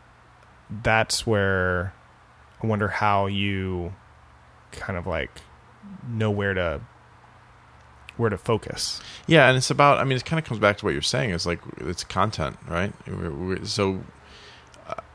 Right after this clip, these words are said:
Speaker 2: I think we live in a time now, um, maybe, like, this idea of transmedia that exists now in a lot of art schools is, it, uh, it didn't exist when I, at least not where I went to school.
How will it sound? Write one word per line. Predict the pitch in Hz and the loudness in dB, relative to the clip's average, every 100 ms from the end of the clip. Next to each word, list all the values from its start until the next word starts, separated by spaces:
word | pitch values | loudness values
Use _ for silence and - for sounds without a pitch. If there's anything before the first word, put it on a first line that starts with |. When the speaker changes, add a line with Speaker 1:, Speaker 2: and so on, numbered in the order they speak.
| - | -8
Speaker 2:
I | 110 | -4
think | - 131 | -2 2
we | 120 | 4
live | 110 | 4
in | 104 | 4
a | 95 | 0
time | - 107 107 | 2 4 4
now, | 90 85 - - - - - - | 4 2 -2 -12 -20 -20 -20 -8
um, | 87 90 80 80 95 - - - - | 0 2 2 -2 -8 -16 -20 -20 -8
maybe, | 104 107 107 98 | -2 0 2 2
like, | 87 | 2
this | - 95 | -2 -2
idea | 90 95 | 0 0
of | 87 | -2
transmedia | - 101 90 85 90 95 107 113 - - - - | -2 -2 -2 -2 -2 2 2 0 -4 -16 -20 -8
that | - | -4
exists | 90 87 98 - - | -4 0 0 0 2
now | 87 87 95 | 2 4 2
in | |
a | 92 | 2
lot | 92 95 | 2 2
of | 92 - - - | 0 -6 -16 -2
art | 87 98 | 2 2
schools | - 107 101 113 - - - | 0 0 0 0 -4 -6 -2
is, | 90 87 - - - | 0 0 -2 -4 -6
it, | 87 85 - | -6 -6 -2
uh, | 85 82 80 - | 0 2 0 -4
it | 95 101 | -8 0
didn't | 101 | 0
exist | 87 82 87 - | 0 -2 -2 -2
when | 85 | -2
I, | 80 82 - - | -2 -4 -8 -2
at | 92 | 0
least | 92 - | 0 -2
not | 90 80 | -2 -2
where | 80 82 | 0 0
I | |
went | 87 82 | -2 -2
to | |
school. | 73 - 80 | -4 -2 -2